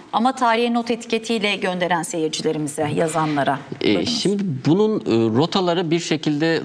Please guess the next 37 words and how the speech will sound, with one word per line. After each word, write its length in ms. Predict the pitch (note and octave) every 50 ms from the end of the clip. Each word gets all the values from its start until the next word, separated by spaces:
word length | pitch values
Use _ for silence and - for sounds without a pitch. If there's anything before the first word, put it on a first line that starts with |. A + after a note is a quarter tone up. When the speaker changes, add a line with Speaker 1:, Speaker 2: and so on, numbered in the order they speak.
| A2+
Speaker 2:
Rusların 640 | A2+ C3 - - - D#3 D3+ D#3+ D#3+ D#3+ C#3+ A2+ A2
dini, 480 | A#2 A#2 A#2+ B2+ C3+ C#3 D3 D#3 D#3+ D#3+
e, 560 | - - - - - A2 A2+ A2 A2 G#2+ G2+ G2+
rotalarıyla 680 | A#2+ A#2+ A#2 - C3+ C3+ C3+ C3+ D3 D3 C#3+ C#3 C3
da 120 | C3+ D3+ A2
örtüşüyor. 600 | A#2 B2 A2 - - A2 - - - E2 B1+ B1+ - - -
Yani 340 | G2 G#2+ G#2+ G#2+ G#2+ G#2 G2+ - - - - - - - - - -
bunu 160 | - B2+ E3 G3+
da 60 | G3
Prens 580 | - - D3+ D#3+ E3 D#3 - - - - - - -
Konstantin 720 | - - B2+ A#2+ - - - D3+ D3+ D3+ D3+ - B2+ G2+ - - - -
kuruyor 280 | - - F2+ F2 E2 E2 D#2
bu 80 | - F#2
şirketi 580 | - - - F2+ - - - F2+ - - E3+
ve 80 | F3 D#3
çok 240 | - - - - C#3
önemli 380 | B2 B2+ A2+ G#2 G2 F#2 D#2
bir 100 | - -
şirket. 440 | - - - - - - E2 - -
Yani 240 | - A#2 A2 A#2+ C#3
bugünün 280 | D#3 D#3 B2+ A#2+ C3+ C#3
Türk 300 | - - D3 C#3 - C#3
Hava 200 | C3 C3 C3 C3
Yolları 340 | C3+ C3 C3 C3 C3+ C3
gibi 300 | C3+ A#2 A#2+ F#2+ F#2+ F2
düşünün. 380 | D#2+ F#2 - - G2+ A#2 D3+ D3+ -
O 140 | - B2 A2
dönemin 280 | A2+ G2+ G#2 B2+ D3
ulaşımını 540 | C#3+ B2 B2+ B2+ A#2 - - B2+ B2+ B2+ A#2+
sağlayan, 560 | - - A2+ F#2+ F2 E2 E2+ F2+ G#2+ B2+ C3+ A#2+ G#2
zamanı 520 | G#2+ A#2+ A2+ A#2 A#2+ A#2+ A#2+ B2 A#2 A2
ve 100 | A2 A2
mekanı 500 | A2 A2+ A2 A2 - A#2+ A2+ A2 G2+ F#2
değiştiren, 540 | G2+ G2+ G#2+ G#2+ - - - A2 G#2 G2+ G2+
sabitleştiren 840 | - - - A2 A2 A2 A2+ A2+ - G#2 G2 - - - D#3 F#3 F#3+
bir 60 | F#3
şirket. 420 | E3 - - - C#3 C3+ - F#2+